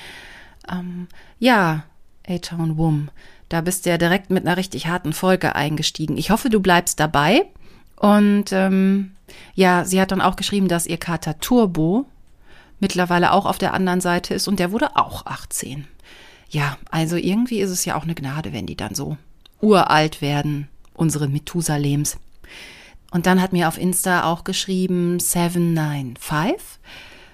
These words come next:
und sie oder er schreibt, nach fünfundzwanzig Jahren und acht Katzen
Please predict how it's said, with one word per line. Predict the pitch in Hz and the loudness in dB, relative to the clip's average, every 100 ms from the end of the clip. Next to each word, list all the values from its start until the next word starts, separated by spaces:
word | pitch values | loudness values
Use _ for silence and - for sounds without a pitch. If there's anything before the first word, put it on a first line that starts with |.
| - _ _ _ | -20 _ _ _
und | 202 196 196 196 196 - | 0 2 2 0 -4 -14
sie | 208 202 202 202 - _ _ | -4 -2 0 -2 -6 _ _
oder | - 160 151 | -2 0 4
er | 156 147 185 - - - - - | 2 4 0 -2 -14 -16 -16 -8
schreibt, | - 185 180 - | 0 2 2 2
nach | 170 170 | 2 2
fünfundzwanzig | - 208 208 190 180 170 | 2 2 2 0 -2 -2
Jahren | 160 160 170 | 0 2 2
und | - 180 - | 0 -2 -4
acht | 165 - - | -6 -10 -6
Katzen | - 196 - 160 160 | -4 -2 -2 0 -2